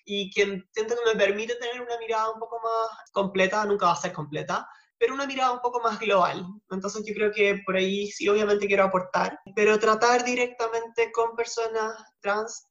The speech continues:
no, no he podido hacerlo. Sin embargo, mi, mi cuenta en Instagram me ha permitido hablar con, con muchas personas, de las cuales unas están recién comenzando su tratamiento, o quieren partir, o tienen miedo.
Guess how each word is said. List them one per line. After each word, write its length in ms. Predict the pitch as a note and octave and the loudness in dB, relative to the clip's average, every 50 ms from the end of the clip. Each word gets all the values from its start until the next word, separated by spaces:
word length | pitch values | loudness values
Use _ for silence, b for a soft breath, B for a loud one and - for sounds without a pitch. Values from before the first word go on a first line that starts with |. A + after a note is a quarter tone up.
| _ - | _ -8
no, 240 | F#3 F3+ F3 D#3+ | -4 -2 -2 -2
no 100 | E3 F#3 | 0 -2
he 40 | F#3+ | -2
podido 260 | F#3+ G3+ G3+ G#3+ A3 | -2 -2 0 0 0
hacerlo. 480 | A3+ - - A3+ A3+ A3+ A3+ A#3+ C4+ C#4 | -2 -2 -4 -4 -4 -4 -6 -6 -6 -6
Sin 220 | C4+ - A#3 A3 | -6 -4 0 2
embargo, 500 | A3 G#3 G3 G3+ G#3 G#3+ G#3 G#3 G#3 G3+ | 2 4 4 4 4 4 4 4 4 4
mi, 720 | G3+ G3+ G3 G3 G3 F#3+ F#3+ F#3+ F#3 F3 F3 - - - _ _ _ - | 2 0 -2 -2 -2 -4 -2 -2 -2 -4 -6 -8 -12 -20 _ _ _ -10
mi 180 | G3 F#3+ F#3 | -8 -6 -2
cuenta 280 | F#3+ F#3+ G3 G3+ G3+ G3+ | -2 0 0 0 0 -2
en 80 | G3 | -2
Instagram 400 | G3 G#3 G#3+ - G#3+ G#3+ A3 G#3+ | -2 -4 -4 -4 -4 -2 -2 0
me 80 | G#3 G3+ | 0 0
ha 40 | G3 | 0
permitido 480 | G3+ G3+ G3+ G3+ G3 F#3+ F#3+ G3+ G#3 | 0 -2 -4 -4 -8 -6 -2 -2 0
hablar 220 | G3+ G3 G3+ G3 - | 2 2 0 0 0
con, 400 | G#3+ G#3 G#3 G#3 G3 F#3+ F#3+ b b _ | 0 0 0 0 -2 -4 -8 b b _
con 140 | - F3+ G3+ | -6 -4 -4
muchas 260 | C#4 - - A3+ - | -4 -4 -4 -6 -6
personas, 480 | F3+ E3 - - E3 E3 F3 F3+ G3+ - _ - | -8 -8 -8 -8 -6 -6 -6 -8 -10 -12 _ -12
de 100 | E3+ E3 | -10 -8
las 140 | - E3+ - | -8 -8 -6
cuales 520 | - F#3 F#3+ F#3+ F#3 F#3+ F#3+ G3 F#3+ - - - _ | -2 0 0 2 4 4 4 2 0 -4 -12 -18 _
unas 400 | - G3 G3+ G#3 G#3+ G#3+ G#3 G#3 | 0 4 4 6 6 4 2 -4
están 260 | G3 - G#3 G#3 G3+ | -4 0 0 0 2
recién 400 | G3 F#3+ - - F#3+ F#3+ G3 G3 | 0 -2 -2 -2 -2 -4 -4 -4
comenzando 460 | F#3+ G3 F3+ E3+ F3 - G3+ G3 G3+ G3 | -4 -4 -2 -2 -2 0 0 0 0 0
su 180 | - F3+ F3 | -4 -6 -12
tratamiento, 760 | - E3+ E3+ D#3+ E3 G#3 A#3+ A#3+ A#3 A3+ A3 G#3 - - G#3 | -12 -10 -8 -6 -4 -2 0 0 0 -2 -4 -8 -8 -6 -2
o 720 | G#3 G3+ G3 G3 G3 F#3 - F3 F3 E3+ E3+ E3 D#3+ D#3+ D#3+ | 0 0 2 2 2 2 4 4 4 4 4 2 2 0 0
quieren 300 | - F#3 F3 F3 E3+ D#3+ | 0 2 2 2 2 0
partir, 640 | - D#3 E3+ - - - A3+ A3 G#3+ G#3 G#3 G#3 F#3+ | -2 -4 -4 -6 -6 -6 -6 -4 -4 -2 0 0 2
o 80 | F3 F3 | 2 2
tienen 360 | E3+ E3+ E3+ E3+ E3 E3+ F3+ | 2 0 0 -2 -4 -4 -4
miedo. 760 | F#3+ G#3+ A#3 A#3 A3+ A3+ A3+ G#3+ G#3 G#3 G#3 G#3 G#3+ G#3 | -2 2 4 4 4 4 4 4 2 2 2 0 -2 -4